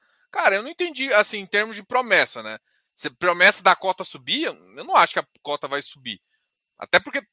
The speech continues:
ah, tem ativos tão bom quanto eles num preço a-, muito próximo. Ou seja, o mercado precificou esse tipo de ativo pra baixo. Tá certo ou não? Não é. O mercado precificou os ativos pra baixo.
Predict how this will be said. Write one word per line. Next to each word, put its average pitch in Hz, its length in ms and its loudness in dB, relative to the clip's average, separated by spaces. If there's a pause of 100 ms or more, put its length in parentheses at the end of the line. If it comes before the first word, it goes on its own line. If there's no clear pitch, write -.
(100)
ah, 156 120 6
tem 185 140 6
ativos - 760 -2 (440)
tão 240 240 4
bom 202 220 0
quanto 202 340 -8
eles 240 280 2
num 359 140 -12
preço 254 360 2
a-, 240 120 -2 (520)
muito 233 340 -12
próximo. 170 440 2
Ou 170 40 -10
seja, 151 200 -6
o 160 40 -14
mercado 226 500 4 (360)
precificou 254 720 2
esse - 160 -4
tipo 208 180 -14
de 214 60 0
ativo - 340 -2
pra 285 180 6
baixo. 196 400 4 (380)
Tá 196 160 6
certo 202 320 6
ou 202 80 -4
não? 311 260 0
Não 381 160 0
é. 220 140 6
O 139 60 0
mercado 190 440 2
precificou 262 480 -4
os 226 80 -2
ativos 262 300 -6
pra 311 160 4
baixo. 214 360 2